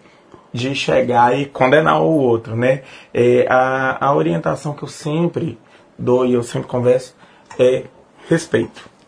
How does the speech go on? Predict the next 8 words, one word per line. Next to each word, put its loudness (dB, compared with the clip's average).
Respeito 0
às -4
diferenças, -2
respeito 0
ao 4
espaço 0
do -2
outro, -2